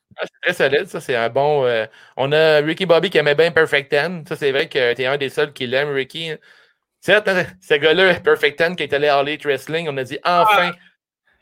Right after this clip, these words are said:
Speaker 2: Gab, il a un bon Jinder Mahal.
Speaker 1: Ouais, mais Jinder
Speaker 2: C'est
Speaker 1: Mahal,
Speaker 2: bon.
Speaker 1: c'est pas une grosse gimmick.
Speaker 2: Ben,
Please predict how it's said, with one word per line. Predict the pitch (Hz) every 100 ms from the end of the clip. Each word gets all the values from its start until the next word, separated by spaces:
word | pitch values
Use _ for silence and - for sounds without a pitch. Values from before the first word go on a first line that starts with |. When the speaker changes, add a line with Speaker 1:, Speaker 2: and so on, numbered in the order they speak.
| _
Speaker 2:
Gab, | 110 190 214 123 104 _ -
il | 117
a | 127
un | 143
bon | 139 180
Jinder | 147 170 165 185 185
Mahal. | 151 151 165 127 117 _ _ _ _ _
Speaker 1:
Ouais, | 175 202 -
mais | 127
Jinder | 170 233
Speaker 2:
C'est |
Speaker 1:
Mahal, | 208 262
Speaker 2:
bon. |
Speaker 1:
c'est | -
pas | 254
une | 196
grosse | 190 233 -
gimmick. | 147 175 285 - - _ _ _ _
Speaker 2:
Ben, | _